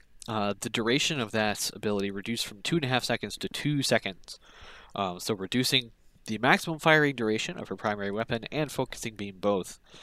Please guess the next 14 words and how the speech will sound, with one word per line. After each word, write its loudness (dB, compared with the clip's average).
uh, -6
to -4
lower 0
her -6
sustained -6
damage 0
output -4
without 4
impacting -4
her -6
burst -2
damage, -10
uh, -4
according -8